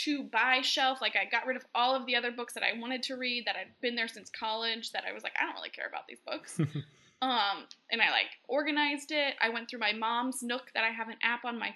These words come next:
Speaker 1: phone and, like, all the books I wanna read from there, I, like, put on it. It's so well organized. I just, like, I'm really proud of it.
Speaker 2: I'm really proud of you. I'm looking at your Goodreads right now.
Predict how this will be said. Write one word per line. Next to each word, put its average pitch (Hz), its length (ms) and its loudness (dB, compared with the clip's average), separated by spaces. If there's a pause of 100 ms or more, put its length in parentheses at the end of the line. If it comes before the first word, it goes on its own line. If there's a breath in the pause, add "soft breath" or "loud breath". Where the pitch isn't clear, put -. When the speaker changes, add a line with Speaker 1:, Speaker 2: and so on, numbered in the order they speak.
Speaker 1:
phone 240 280 -2
and, 208 80 -4
like, 190 200 -4
all 220 120 0
the 214 100 -8
books 208 220 -10
I 226 60 0
wanna 262 260 -2
read 254 200 -4
from 262 160 -4
there, 262 400 2 (580)
I, 220 60 -2
like, 190 200 -8
put 277 140 0
on 262 220 -2
it. 262 240 0 (840)
It's - 220 -10
so 285 200 2
well 208 180 2
organized. 190 540 -8
I 254 80 0
just, 294 180 -4
like, 262 180 -4
I'm 247 140 0
really 220 160 -6
proud - 240 -2
of - 80 -10
it. - 300 -14 (580 loud breath)
Speaker 2:
I'm 139 220 6
really 160 160 6
proud 135 200 6
of 113 120 2
you. 110 200 0
I'm 127 140 4
looking 143 220 6
at 135 80 2
your 120 160 4
Goodreads 117 480 2
right 113 180 0
now. 107 300 -6